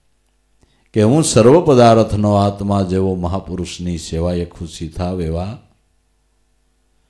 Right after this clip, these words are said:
બીજા કોઈ કર્મથી ખુશી થતો નથી. મને પ્રસન્ન કરવાને માટે મહાપુરુષની સેવા છે."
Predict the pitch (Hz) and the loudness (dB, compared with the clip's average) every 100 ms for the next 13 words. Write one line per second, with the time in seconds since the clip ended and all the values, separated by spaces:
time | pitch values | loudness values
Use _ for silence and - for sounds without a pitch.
0 | _ _ - 107 98 95 - - 151 185 | _ _ -8 -2 -2 -2 -4 0 0 0
1 | - 95 95 90 - 85 - 80 - 87 | -2 -2 -2 -6 -8 -10 -10 -12 -12 -14
2 | - 80 90 80 71 - 80 69 _ _ | -14 -14 -14 -14 -16 -18 -20 -20 _ _
3 | _ _ _ _ _ _ _ _ _ - | _ _ _ _ _ _ _ _ _ -6
4 | 92 131 135 92 - 95 87 80 85 85 | -2 -2 -2 -8 -4 -6 -6 -6 -4 -2
5 | 85 82 82 76 73 80 95 _ _ _ | -4 -8 -8 -10 -10 -14 -16 _ _ _
6 | _ _ _ _ _ _ _ - 90 92 | _ _ _ _ _ _ _ -10 -4 -4
7 | 107 95 85 80 90 92 101 - - - | -4 -6 -8 -10 -12 -12 -12 -16 -16 -16
8 | 78 80 - | -16 -18 -20